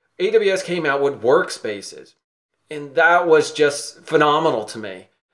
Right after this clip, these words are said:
Uh, you know, deploying it out, uh, no access, uh, externally to the infrastructure. Internally, you had to jump on workspaces, which was isolated by a separate subnet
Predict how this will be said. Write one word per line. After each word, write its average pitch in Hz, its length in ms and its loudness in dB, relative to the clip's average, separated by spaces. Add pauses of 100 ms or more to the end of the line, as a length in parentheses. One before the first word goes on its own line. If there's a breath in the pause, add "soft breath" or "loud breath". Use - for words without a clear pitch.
(140)
Uh, 135 360 0
you 139 160 -2
know, 143 120 2
deploying 156 380 0
it 139 120 -2
out, 113 440 0
uh, 117 340 0
no 143 540 2
access, 135 960 0
uh, 113 200 0
externally 147 800 0
to 139 320 -8
the 123 140 -12
infrastructure. 131 680 -2
Internally, 131 520 -4
you 120 60 -6
had 117 100 -4
to 117 100 -4
jump 117 200 -2
on 113 120 -2
workspaces, 147 800 -2
which 113 200 -6
was 113 160 -4
isolated 151 560 2
by 120 120 4
a 113 60 0
separate 135 440 -2
subnet 190 640 0